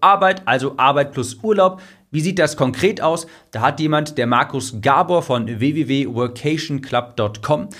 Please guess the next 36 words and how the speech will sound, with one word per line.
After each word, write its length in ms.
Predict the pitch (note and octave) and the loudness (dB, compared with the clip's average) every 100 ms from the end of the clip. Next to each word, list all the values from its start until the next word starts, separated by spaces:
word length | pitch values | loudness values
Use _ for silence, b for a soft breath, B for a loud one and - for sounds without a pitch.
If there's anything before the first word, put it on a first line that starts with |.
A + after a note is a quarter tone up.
| B B B | B B B
hat 240 | D3+ D3 | -2 2
das 220 | D3 C#3 D3+ | 0 2 2
organisiert. 580 | C#3+ C3+ A#2 D#3+ G#3 | 2 2 2 2 2
Er 140 | - B2 | 2 -2
mietet 400 | C#3+ C#3 D#3 - | -2 -2 -4 -2
ein 340 | A#2+ A#2+ A#2+ | -2 -2 -4
Schloss 340 | A#2+ - G3 G3 | -6 0 0 0
in 160 | B2+ | -6
Potsdam 460 | A#2+ F#3+ F#3+ D#3 D#3 | 0 -2 0 -2 -2
für 160 | B2+ | -6
zehn 320 | A#2+ F#3+ G#3+ F#3+ | -6 -4 -2 -2
Tage 440 | C#3 D3 D#3 E3+ B B B | 0 0 0 -8 B B B
für 440 | - C#3+ C#3 C#3 | -6 0 0 0
dreißig 440 | C3 B2+ C3+ F#3+ E3+ | -2 2 2 0 -2
Unternehmer 400 | D#3 C#3+ D#3+ D3 | 0 0 0 0
und 100 | A#2+ | 0
Selbstständige. 580 | C#3+ F3 - D3+ C#3 B2 | 0 -2 -4 -4 -2 -4
Die 240 | F#3+ F#3+ | -4 -6
kommen 320 | - D#3 F3+ | -6 -6 -4
dann 240 | D3 D3 - | -4 -6 -6
auf 240 | A#2+ - | -8 -8
einen 380 | C3 D3+ F3 C3 | -6 -2 -2 2
Haufen 460 | D3+ G3+ G3+ G3+ B B B | 2 2 -2 -8 B B B
und 180 | - C#3+ | -4 -2
es 200 | C#3 - | -2 -2
gibt 280 | E3+ E3+ - | 0 -2 0
dort 280 | B2+ B2+ - B B B | 0 0 -4 B B B
Workshops, 760 | G2 C3+ F3+ - D3+ D3 - - | 0 4 4 2 0 0 -2 -12
zwei 340 | - C3+ C3+ | -2 2 4
pro 300 | C3+ C3+ C3+ | 2 -2 -2
Tag, 380 | C3 B2+ B2 B2 | 0 2 0 0
die 140 | A2 G#2+ | -4 0
Mitglieder 440 | C#3 G#2+ C#3+ B2 | 0 -2 -4 -2
untereinander 480 | D3 C3+ A#2+ B2 B2 | -2 -4 -4 -2 -4
veranstalten 580 | - A#2+ A2+ G#2 G#2+ G#2+ | -4 -6 -4 -4 -2 2
Workshops. 540 | G#3 - F3 E3 - | 2 2 -4 -6 -10